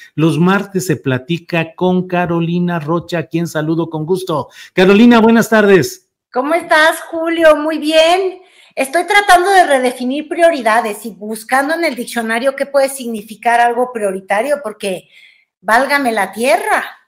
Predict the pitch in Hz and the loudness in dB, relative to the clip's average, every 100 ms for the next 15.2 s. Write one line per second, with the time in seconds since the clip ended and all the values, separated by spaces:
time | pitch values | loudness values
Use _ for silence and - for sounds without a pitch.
0 | _ _ - 143 139 214 135 147 131 202 | _ _ -12 -10 -6 -6 -2 -2 0 -2
1 | 196 180 143 151 190 175 - 156 160 156 | 0 0 0 0 2 0 0 2 2 2
2 | 151 190 202 175 - - _ - 247 233 | 0 2 4 4 2 -12 _ 0 2 4
3 | 202 220 214 202 202 226 175 165 170 156 | 4 6 6 6 4 4 0 2 0 2
4 | 202 202 202 190 196 170 147 151 139 131 | 2 0 0 0 0 0 0 0 0 0
5 | 131 131 120 123 131 226 214 180 175 180 | -2 -4 -4 -4 -2 0 0 0 0 2
6 | 185 180 - _ - 143 165 165 143 160 | 2 0 -8 _ 0 0 2 0 0 0
7 | 156 - 151 156 - 135 156 - 165 156 | -2 -2 -2 -2 -4 -4 -4 -6 -4 -2
8 | 175 147 - 131 127 123 151 147 143 123 | -2 -2 0 -2 -2 -4 -4 -4 -4 -6
9 | 113 - 113 92 - _ _ _ _ _ | -8 -10 -12 -12 -18 _ _ _ _ _
10 | _ - 233 240 277 311 247 - - - | _ -6 -4 -2 -2 0 0 -4 -12 -8
11 | 247 - 247 233 240 240 240 294 370 370 | -8 -2 0 2 2 2 0 0 -2 0
12 | 330 294 330 302 285 262 269 302 302 269 | 2 2 2 -2 0 -2 -2 -6 -4 -4
13 | 269 226 214 214 247 233 262 285 285 233 | -2 -2 -2 -2 0 2 4 2 4 -2
14 | 240 262 262 262 277 269 247 269 277 285 | 0 0 0 0 -2 -2 -4 -2 -2 -2
15 | 277 262 | -2 -4